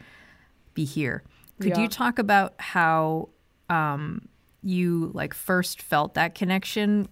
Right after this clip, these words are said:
Speaker 1: with your ancestors through writing, and then how do you
Speaker 2: Yeah.
Speaker 1: work to keep that connection?
Speaker 2: Absolutely. I love this question. I think that the first time I really felt it was when I wrote In the River, uh, the song about, um,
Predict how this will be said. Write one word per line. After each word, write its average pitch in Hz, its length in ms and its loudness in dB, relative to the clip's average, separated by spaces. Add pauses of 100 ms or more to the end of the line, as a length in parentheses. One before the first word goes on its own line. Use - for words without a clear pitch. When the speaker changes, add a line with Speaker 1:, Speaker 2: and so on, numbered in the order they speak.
Speaker 1:
with 180 220 0
your 175 140 0
ancestors 175 760 -2
through 170 260 -2
writing, 160 460 2
and 151 100 -2
then 143 140 -2
how 151 220 0
do 156 80 -2
you 151 100 0
Speaker 2:
Yeah. 175 140 2
Speaker 1:
work 151 160 -6
to 165 100 -8
keep 151 260 -8
that - 220 -8
connection? 147 640 -6 (960)
Speaker 2:
Absolutely. 185 1200 2 (140)
I 185 80 -2
love 190 180 2
this 180 160 -6
question. 220 800 -4
I 185 180 0
think 220 340 -2
that 202 160 2
the 190 100 0
first 202 340 0
time 208 200 0
I 180 60 2
really 208 420 4
felt 175 360 0
it 208 300 -2 (460)
was 180 160 -2
when 196 100 2
I 185 80 6
wrote 170 280 4
In 175 120 0
the 160 100 0
River, 170 460 0 (300)
uh, 170 200 -2
the 165 100 -4
song 170 280 -4
about, 165 540 -2 (320)
um, 165 420 -10